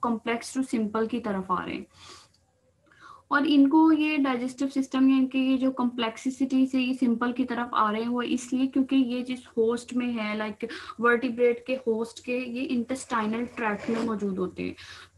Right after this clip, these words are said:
तो physiology of host maintain the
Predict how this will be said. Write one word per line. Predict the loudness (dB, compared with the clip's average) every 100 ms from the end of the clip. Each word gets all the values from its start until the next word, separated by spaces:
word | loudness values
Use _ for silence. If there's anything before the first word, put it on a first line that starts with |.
| -2
तो | 2 2 2 0 -4 -14 -20 -4 -2
physiology | 0 0 2 0 0 0
of | -2 -4 0
host | 0 0 -4 -12 -20 _ -20 -20 -6
maintain | 0 2 2 2 0
the | 0